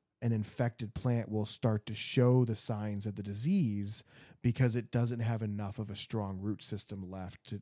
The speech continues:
also deal with surviving the high summer temperatures. So that's when you usually start to see the decline, uh, where you have this yellowing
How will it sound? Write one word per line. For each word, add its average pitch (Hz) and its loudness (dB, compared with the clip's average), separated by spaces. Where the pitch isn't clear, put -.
also 101 -4
deal 110 2
with 104 -4
surviving 101 -2
the 101 -2
high 92 -6
summer 95 -4
temperatures. 92 -8
So 95 -6
that's 101 -6
when 113 -2
you 107 -2
usually 101 -8
start 98 -10
to - -14
see 113 -6
the 98 -6
decline, 123 4
uh, 107 0
where 104 2
you 101 0
have 104 -4
this 104 -4
yellowing 107 0